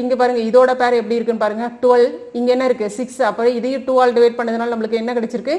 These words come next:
சிக்ஸ் கிடைச்சிருக்கு. சரியா? புரிஞ்சிருக்கும்னு நினைக்கிறேன். ஒண்ணும் இல்ல. நைன்டி சிக்ஸ் இருக்கு. நைன்டி சிக்ஸ் என்ன பண்ணிருக்கோம்?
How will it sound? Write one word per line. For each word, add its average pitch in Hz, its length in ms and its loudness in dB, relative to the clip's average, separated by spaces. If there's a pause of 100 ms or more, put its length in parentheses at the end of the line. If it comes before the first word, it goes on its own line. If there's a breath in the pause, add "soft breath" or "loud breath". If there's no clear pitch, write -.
(140)
சிக்ஸ் - 280 -10
கிடைச்சிருக்கு. 196 480 -8 (840 soft breath)
சரியா? 226 260 0 (320)
புரிஞ்சிருக்கும்னு 220 520 -6
நினைக்கிறேன். 220 340 -4 (760 soft breath)
ஒண்ணும் 247 320 0
இல்ல. 226 140 0 (480)
நைன்டி 226 340 -4
சிக்ஸ் 247 260 -4
இருக்கு. 240 200 -4 (140)
நைன்டி 226 320 -4
சிக்ஸ் 247 260 -4
என்ன 220 180 -4
பண்ணிருக்கோம்? 214 420 -2